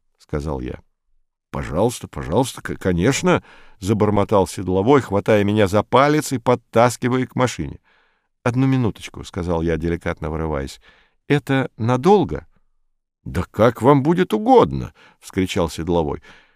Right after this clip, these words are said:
«Как вы мне скажете, так я и сделаю.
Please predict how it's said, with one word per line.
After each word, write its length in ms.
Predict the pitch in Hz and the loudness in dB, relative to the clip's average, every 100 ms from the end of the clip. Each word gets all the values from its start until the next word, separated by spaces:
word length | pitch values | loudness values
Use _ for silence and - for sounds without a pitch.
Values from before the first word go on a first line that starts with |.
| _ _ _ | _ _ _
«Как 260 | 98 92 | -4 -2
вы 160 | 95 127 | 2 4
мне 200 | 98 90 | 4 2
скажете, 580 | - - 82 98 139 175 | 0 -2 -2 -2 -2 2
так 240 | 143 117 | 2 2
я 140 | 92 101 | 2 2
и 100 | 123 | 2
сделаю. 440 | 151 196 95 | 4 4 4